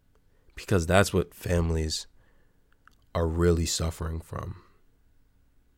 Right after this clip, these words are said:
the way I see it. And I'm not just talking about with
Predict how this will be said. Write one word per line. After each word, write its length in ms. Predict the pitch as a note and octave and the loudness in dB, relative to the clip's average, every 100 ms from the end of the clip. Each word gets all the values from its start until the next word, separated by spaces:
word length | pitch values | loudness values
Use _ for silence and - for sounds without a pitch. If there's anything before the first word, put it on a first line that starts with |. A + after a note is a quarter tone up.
| _ | _
the 80 | F#2+ | -4
way 180 | E2+ D#2+ | -2 -2
I 140 | F2 | -6
see 200 | F2 - | -8 -8
it. 200 | F2+ - - _ _ - - _ _ _ _ _ _ _ - _ _ _ _ | -8 -12 -16 _ _ -20 -20 _ _ _ _ _ _ _ -20 _ _ _ _
And 100 | F2 | -4
I'm 120 | F2 F2+ | 0 4
not 200 | E2+ E2 | 4 4
just 180 | E2+ | -2
talking 360 | - D#2+ - E2 | -2 -4 -4 -4
about 340 | D#2 D#2+ - | -2 -4 -6
with 280 | F#2+ E2 - | -6 -8 -8